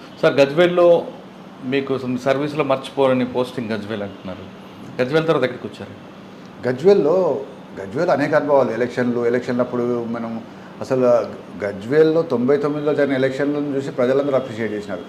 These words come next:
Speaker 2: మా ఓటు ఇంతకుముందు మేము ఎప్పుడే సరిగ్గా వేసుకోలేకపోయాం సార్, ఈసారి మా ఓటు లేట్గా పోయినా కూడా మేము ఓటు వేసుకున్నాం సార్.
Speaker 1: మ్మ్.
Speaker 2: ఓటు వేసిన వాళ్ళు మళ్ళీ కనపడకూడదు.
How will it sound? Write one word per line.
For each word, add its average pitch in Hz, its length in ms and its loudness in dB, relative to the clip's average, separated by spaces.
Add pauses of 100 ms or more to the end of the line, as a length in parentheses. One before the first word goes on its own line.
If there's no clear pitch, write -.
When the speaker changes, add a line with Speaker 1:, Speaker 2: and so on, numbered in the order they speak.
(320)
Speaker 2:
మా 127 120 2
ఓటు 147 280 2
ఇంతకుముందు 151 380 -2
మేము 139 120 0
ఎప్పుడే 139 240 -2
సరిగ్గా 131 260 2
వేసుకోలేకపోయాం 135 640 2
సార్, 139 140 2
ఈసారి 135 260 0
మా 131 80 -2
ఓటు 135 320 2
లేట్గా 135 360 0
పోయినా 147 200 0
కూడా 151 120 0
మేము 135 240 0
ఓటు 131 80 -2
వేసుకున్నాం 131 400 -2
సార్. - 260 -14
Speaker 1:
మ్మ్. 127 200 -8 (580)
Speaker 2:
ఓటు 156 240 2
వేసిన 160 280 2
వాళ్ళు 156 180 4
మళ్ళీ 143 140 2
కనపడకూడదు. 117 560 2